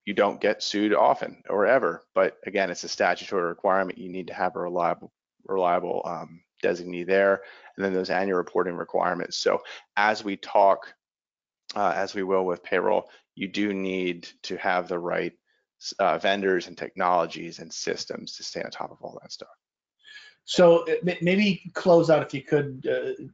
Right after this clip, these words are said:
Speaker 2: James, and, and, and maybe I'm not setting this up properly, but, uh, the way my brain is working, I'm thinking, what is the, what is the hierarchy about how, how an employer should be thinking about this, from the
Speaker 1: Mm-hmm.
Speaker 2: federal to the state to the local?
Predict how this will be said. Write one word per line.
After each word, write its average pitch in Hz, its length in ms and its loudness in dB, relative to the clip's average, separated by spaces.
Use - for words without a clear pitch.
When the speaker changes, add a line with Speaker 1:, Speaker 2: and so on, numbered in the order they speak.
Speaker 2:
James, 135 240 -6
and, 127 240 -6
and, 127 280 -8
and 131 120 -4
maybe 139 220 0
I'm 135 100 0
not 131 220 2
setting 131 340 2
this 127 200 -2
up 127 260 2
properly, 123 340 0
but, 120 120 0
uh, 120 60 2
the 127 60 -4
way 127 160 0
my 127 120 2
brain 131 220 2
is 127 100 -2
working, 127 260 0
I'm 127 100 0
thinking, 131 360 2
what 139 160 6
is 160 220 4
the, 131 460 6
what 160 140 6
is 180 100 4
the 175 100 8
hierarchy 147 600 6
about 131 260 4
how, 135 540 6
how 135 320 8
an 135 60 4
employer 131 460 0
should 139 200 -4
be 127 80 0
thinking 120 260 -8
about 120 240 -2
this, 117 180 -4
from 127 220 -4
the 117 80 -4
Speaker 1:
Mm-hmm. 101 140 -10
Speaker 2:
federal 135 300 2
to - 120 -16
the - 100 -8
state 127 320 -6
to - 80 -12
the 123 120 0
local? 123 680 2